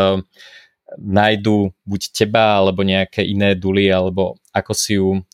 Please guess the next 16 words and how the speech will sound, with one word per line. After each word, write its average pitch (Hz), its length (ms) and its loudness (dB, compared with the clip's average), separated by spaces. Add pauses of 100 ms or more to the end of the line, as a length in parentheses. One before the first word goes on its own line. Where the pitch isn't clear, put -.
(140)
môžu 98 420 -6
vybrať. 127 480 -2
Samozrejme 101 480 0
som 98 240 -2
počul, 104 560 -2
eh, 95 480 0 (380)
a 95 160 -14
teda 92 260 0
vnímam, 104 400 2
že 98 400 0
mamičky 101 560 -2
najviac 101 300 0
fičia - 340 -2
na 92 140 0
Instagrame. 98 680 -2
<laughs> 127 40 0